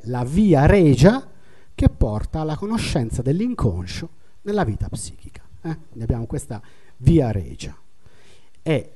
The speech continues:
questa via regia che adesso io cercherò di, eh, di darvi qualche elemento per poterla pensare come una riscoperta della teoria di Platone.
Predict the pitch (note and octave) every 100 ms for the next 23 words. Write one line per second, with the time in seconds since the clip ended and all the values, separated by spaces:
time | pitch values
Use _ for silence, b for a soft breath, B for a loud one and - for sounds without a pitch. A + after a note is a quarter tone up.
0 | - C#3+ B2+ E3+ B3 C#4+ D3+ D#3 G3 G#3
1 | D#3+ C#3 F3+ C#3+ A2+ E3 - F3+ C3 B2+
2 | C3+ B2 C#3 B2+ A#2+ A#2+ B2+ C#3+ D#3+ A#2
3 | A#2 C#3 - F3+ A3 C#3+ - C#3 - E3
4 | E3 B2 - G#3+ - C3 A#2 B2+ - F#3
5 | D3 D3+ E3+ C3+ G#2+ b b - - B3+
6 | - C#4+ C4+ G#3 G3 - G3 - - -
7 | - - F3 C#3 E3 - - - G3+ G#2+
8 | G#2 - - C#3 A#2+ - - G2+ - -
9 | E2